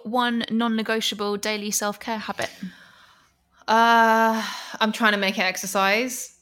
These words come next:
Speaker 2: but I'm very lucky and I'm very privileged because I have an exercise bike. But I would recommend Yoga with Adriene. She's like,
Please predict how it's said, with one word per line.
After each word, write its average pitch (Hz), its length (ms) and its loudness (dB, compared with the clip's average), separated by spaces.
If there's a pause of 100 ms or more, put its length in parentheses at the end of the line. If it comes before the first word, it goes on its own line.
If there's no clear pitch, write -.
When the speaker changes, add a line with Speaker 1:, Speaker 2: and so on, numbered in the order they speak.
(240)
Speaker 2:
but 190 240 2
I'm 214 160 2
very 214 260 6
lucky 233 640 0
and - 180 -4
I'm 190 160 -2
very 180 460 2
privileged 180 480 -2
because 190 200 -6
I 170 80 0
have 170 160 -4
an 170 80 -4
exercise 170 460 -4
bike. 180 540 -2
But 196 140 0
I 214 80 4
would 247 180 -2
recommend 269 340 0
Yoga 220 240 2
with 208 140 0
Adriene. 208 720 0
She's 196 260 -6
like, 185 220 -2